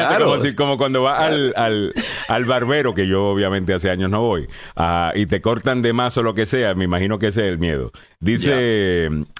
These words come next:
Speaker 2: Edwin López, "A nosotros se nos paraliza esa parte nada más". Eh,
Speaker 1: Ya.
Speaker 2: totalmente.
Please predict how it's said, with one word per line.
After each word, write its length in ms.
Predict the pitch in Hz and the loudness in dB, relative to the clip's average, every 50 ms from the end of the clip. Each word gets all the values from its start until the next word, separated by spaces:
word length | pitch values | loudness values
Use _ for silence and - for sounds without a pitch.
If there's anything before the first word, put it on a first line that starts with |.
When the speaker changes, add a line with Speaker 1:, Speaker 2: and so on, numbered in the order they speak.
| - 110 | -2 0
Speaker 2:
Edwin 180 | 123 135 131 | 2 2 2
López, 320 | 135 139 131 - 131 120 123 | 0 0 0 0 0 0 0
"A 60 | 110 | 0
nosotros 460 | 107 104 95 127 127 123 131 135 120 | -2 -2 0 0 0 0 0 -2 -2
se 120 | - 127 110 | -2 -2 -2
nos 120 | 104 92 | -2 -2
paraliza 560 | - - 104 98 95 110 131 127 - - 98 | -2 -2 0 0 0 0 0 -2 0 0 0
esa 220 | 92 - 113 90 - | 0 0 -2 0 0
parte 280 | 107 101 95 92 92 | 0 -2 0 0 0
nada 220 | 85 90 92 90 87 | 0 2 2 0 0
más". 300 | 87 82 76 - - - - - - - | 0 0 -2 -4 -6 -14 -18 -18 -10 -4
Eh, 180 | - 90 90 87 | -2 0 0 0
Speaker 1:
Ya. 100 | 85 98 | 0 0
Speaker 2:
totalmente. 580 | 85 - 113 113 107 110 107 92 71 73 64 - | 0 0 0 0 0 -2 -2 -2 -4 -6 -6 -8